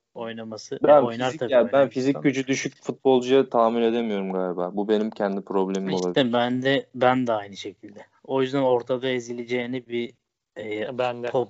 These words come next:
Speaker 3: ben de.
Speaker 1: poposunun çizgiye bakması gerektiğini düşünüyorum Ferdi'nin. Bunu da bu hafta yapabilir.
Speaker 3: Yalnız Onur bir şey sor-, söyleyeceğim. Sen şey dedin yani Fenerbahçe taraftarları en büyük hayal kırıklık-,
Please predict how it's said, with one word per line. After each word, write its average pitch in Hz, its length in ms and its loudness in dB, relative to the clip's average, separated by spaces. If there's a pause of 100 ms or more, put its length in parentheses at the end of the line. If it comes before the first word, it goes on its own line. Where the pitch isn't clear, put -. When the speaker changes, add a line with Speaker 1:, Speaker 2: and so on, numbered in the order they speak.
(140)
Speaker 3:
ben 131 80 -14
de. - 60 -2
Speaker 1:
poposunun 127 800 -2
çizgiye 120 540 -2
bakması 113 460 -6
gerektiğini 110 1400 -12
düşünüyorum 101 480 -14
Ferdi'nin. 104 540 -12 (1000)
Bunu 110 400 -8
da 113 220 -4 (260)
bu 107 160 -12
hafta 104 320 -10
yapabilir. 101 320 -8
Speaker 3:
Yalnız 156 400 -2
Onur 156 300 -6
bir 139 60 -10
şey 175 200 -6
sor-, 135 360 -6
söyleyeceğim. 117 560 -10
Sen 131 180 -4
şey 131 240 -2
dedin 165 140 -6
yani 123 220 -6
Fenerbahçe 120 440 -2
taraftarları 120 680 -2
en 123 160 -10
büyük 120 200 -10
hayal 120 200 -6
kırıklık-, 120 440 -18